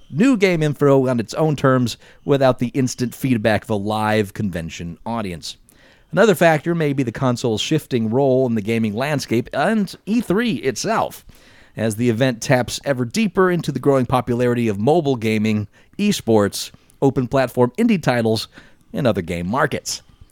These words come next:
Sony's absence from E three twenty nineteen shouldn't be a sign that there's anything amiss with the maker of the world's best-selling game console. The PlayStation four is closing in on PlayStation two's all-time sales,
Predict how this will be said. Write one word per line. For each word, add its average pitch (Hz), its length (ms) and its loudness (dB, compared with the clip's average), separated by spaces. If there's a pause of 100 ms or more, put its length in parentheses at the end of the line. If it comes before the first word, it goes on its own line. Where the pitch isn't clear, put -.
(280)
Sony's 117 440 0
absence 135 380 -4
from 117 160 -6
E 110 100 0
three 123 260 -2
twenty 120 280 0
nineteen 123 480 -2
shouldn't 262 280 -2
be 247 60 -2
a 202 60 2
sign 147 400 -2
that 135 160 -6
there's 123 160 -4
anything 120 260 -4
amiss 120 560 -2 (480)
with 107 240 0
the 107 80 -2
maker 107 360 0
of 101 180 -2
the 110 80 0
world's 107 340 -2 (400)
best-selling 104 540 -2
game 127 220 -2
console. 92 500 -10 (420)
The 107 240 0
PlayStation 131 520 2
four 123 280 4
is 139 320 4
closing 156 460 2
in 131 400 2
on 117 240 0
PlayStation 110 540 -2
two's 110 340 0
all-time 110 640 0
sales, 98 460 -4